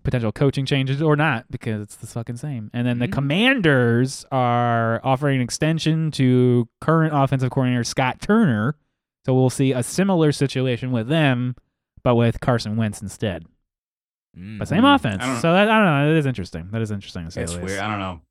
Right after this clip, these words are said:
Speaker 3: Like, their offense was pretty terrible. So
Speaker 1: Yeah.
Speaker 3: hopefully they'll be better.
Speaker 1: Maybe.
Speaker 3: It's, it's murky at best right
Speaker 1: Yeah,
Speaker 3: now.
Speaker 1: murky at best. Um, and some more minor news. Calvin Ridley suspended for twenty twenty-two for, uh, betting on one game,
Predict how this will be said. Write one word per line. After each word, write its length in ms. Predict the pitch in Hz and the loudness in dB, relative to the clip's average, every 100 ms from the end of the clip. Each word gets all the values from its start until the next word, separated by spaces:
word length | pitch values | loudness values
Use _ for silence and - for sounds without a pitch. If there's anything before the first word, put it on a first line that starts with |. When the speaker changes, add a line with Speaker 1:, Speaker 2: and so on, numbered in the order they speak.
| - | -14
Speaker 3:
Like, 320 | 98 92 _ - | -12 -12 _ -8
their 280 | 123 123 113 | -6 -6 -8
offense 320 | 110 107 98 95 | -10 -8 -10 -12
was 160 | 87 | -16
pretty 240 | - 90 82 | -16 -18 -16
terrible. 380 | 90 82 78 80 | -14 -12 -14 -14
So 280 | - 85 107 | -14 -6 -2
Speaker 1:
Yeah. 260 | 127 101 | 0 -2
Speaker 3:
hopefully 460 | 82 - 104 101 95 | -6 -10 -12 -10 -10
they'll 340 | 95 92 87 - _ _ _ _ _ _ _ _ _ - | -8 -10 -10 -18 _ _ _ _ _ _ _ _ _ -16
be 180 | 87 - _ _ _ | -16 -16 _ _ _
better. 480 | 104 147 247 403 359 - _ | -8 -4 -2 -2 -4 -10 _
Speaker 1:
Maybe. 360 | 170 247 143 156 _ - | -2 0 0 -4 _ -14
Speaker 3:
It's, 300 | 101 - 113 | -12 -12 -12
it's 320 | 101 - 110 | -12 -12 -6
murky 320 | 107 101 101 | -6 -6 -8
at 120 | 92 | -10
best 320 | 92 82 - | -10 -12 -8
right 60 | 131 | -4
Speaker 1:
Yeah, 140 | 101 | -4
Speaker 3:
now. 60 | 92 | 2
Speaker 1:
murky 380 | 185 220 170 147 | 4 4 2 0
at 140 | 104 | -2
best. 440 | 85 80 - - _ _ _ _ _ _ _ | -6 -10 -14 -18 _ _ _ _ _ _ _
Um, 440 | 117 131 127 127 139 | 2 4 4 2 0
and 100 | 139 | 2
some 160 | 156 | 4
more 500 | 151 147 147 143 139 | 6 6 8 8 6
minor 460 | 139 165 175 175 175 | 4 4 6 6 6
news. 420 | 175 175 170 156 | 6 8 6 4
Calvin 500 | - 190 190 175 151 | 4 8 8 8 4
Ridley 500 | 147 170 175 180 180 | 4 4 6 6 6
suspended 800 | - 131 - - 170 175 175 175 | 4 -2 -4 0 2 4 2 2
for 100 | 143 | -2
twenty 300 | - 160 156 | -2 -2 -2
twenty-two 680 | 147 151 139 120 160 160 165 | -2 -4 -4 -2 2 4 4
for, 340 | 160 135 127 127 | 4 2 4 2
uh, 200 | 110 131 | 0 -6
betting 400 | 135 226 359 330 | 2 4 6 6
on 120 | 220 | 6
one 200 | 226 208 | 4 4
game, 320 | 208 139 104 | 2 2 -2